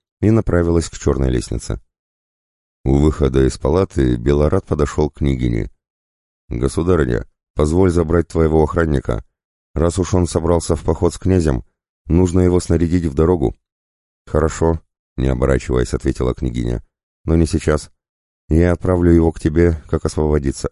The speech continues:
«Кш!» «Я отправлю его к тебе, как освободится.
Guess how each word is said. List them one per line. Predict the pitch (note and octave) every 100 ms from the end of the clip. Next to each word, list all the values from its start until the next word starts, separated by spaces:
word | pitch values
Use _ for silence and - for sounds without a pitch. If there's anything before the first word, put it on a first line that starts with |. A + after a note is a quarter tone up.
| -
«Кш!» | - - - _ _ _ _ _ _ _ _ -
«Я | - E2 D#2+
отправлю | - E2 D#2 D#2+
его | D#2 D#2
к | D#2
тебе, | - C#2+ D#2 F2+ - _
как | E2 -
освободится. | D#2 D#2+ D2+ D#2 D#2 - A#1+